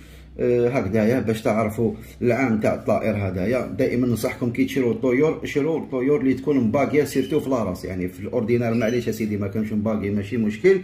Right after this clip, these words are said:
ولكن في لاراس شروهم باقي خير باش يعني تعرفوا السن تاع الطائر تاعكم هذايا.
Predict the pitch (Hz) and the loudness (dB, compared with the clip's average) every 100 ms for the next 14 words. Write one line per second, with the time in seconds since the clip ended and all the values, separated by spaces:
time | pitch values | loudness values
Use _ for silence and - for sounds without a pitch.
0 | - - - 139 147 135 131 113 117 135 | -4 -20 -4 2 2 2 0 0 -2 0
1 | 156 - 131 120 110 110 110 123 107 160 | -2 -2 -2 0 0 0 0 0 0 0
2 | 160 - - 143 131 139 147 - 104 131 | -2 -6 -10 -6 -2 0 0 -2 -4 -4
3 | 120 110 - 151 - 117 110 117 - 160 | -6 -6 -4 -2 0 -2 0 -2 -2 -4
4 | - 127 117 120 98 95 90 123 151 | -2 -4 -2 -2 -2 -4 -2 -2 -4